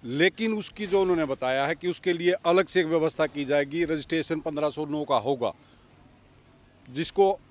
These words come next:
वेयर हाउस खरीदेगा। इस प्रक्रिया में पन्द्रह दिन निकल जाएंगे और पी-, अभी पन्द्रह सौ नौ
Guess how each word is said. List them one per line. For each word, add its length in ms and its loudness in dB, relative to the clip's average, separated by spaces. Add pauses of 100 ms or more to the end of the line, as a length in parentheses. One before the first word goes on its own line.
(340)
वेयर 160 4
हाउस 180 4
खरीदेगा। 460 -2 (320)
इस 160 -4
प्रक्रिया 560 0
में 140 2
पन्द्रह 360 2
दिन 140 2
निकल 240 -2
जाएंगे 300 2
और 140 2 (120)
पी-, 140 -6
अभी 360 -2 (220)
पन्द्रह 300 4
सौ 180 0
नौ 300 4